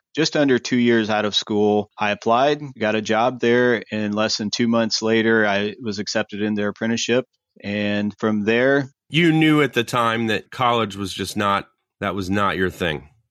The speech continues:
Speaker 1: I look at it this way. College isn't for everybody. College is great for some people. Um, it just wasn't my path. Um, you know, I want my doctor, my lawyer, people like that to go to college. <laughs>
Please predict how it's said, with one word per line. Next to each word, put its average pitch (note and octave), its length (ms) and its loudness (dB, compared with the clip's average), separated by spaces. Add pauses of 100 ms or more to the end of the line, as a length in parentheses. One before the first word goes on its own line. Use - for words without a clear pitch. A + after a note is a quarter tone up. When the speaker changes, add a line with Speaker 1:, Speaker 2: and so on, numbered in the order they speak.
(140)
Speaker 1:
I D3+ 120 0
look E3 220 2
at D#3 100 2
it B2+ 100 2
this A#2+ 240 0
way. A2 180 2
College D3 420 2
isn't B2+ 380 -2
for C#3+ 120 2
everybody. C#3+ 600 0 (300)
College A#2+ 420 2
is A2+ 120 -2
great B2 300 0
for C3 140 0
some A#2+ 220 0
people. A2 400 -4 (140)
Um, G#2 440 0
it A2 160 -2
just G#2 360 -2
wasn't G#2 760 -2
my G#2+ 240 0
path. B2 500 -2 (500)
Um, G2+ 380 0
you A2+ 100 -2
know, G#2+ 60 2
I A2+ 100 2
want A#2+ 160 0
my A2 120 0
doctor, A2+ 420 0
my G#2+ 160 0
lawyer, A2+ 340 2
people A#2 300 0
like A2 200 0
that A2+ 200 -2
to B2+ 80 2
go A#2+ 160 0
to B2 80 0
college. C3 560 0
<laughs> - 40 -20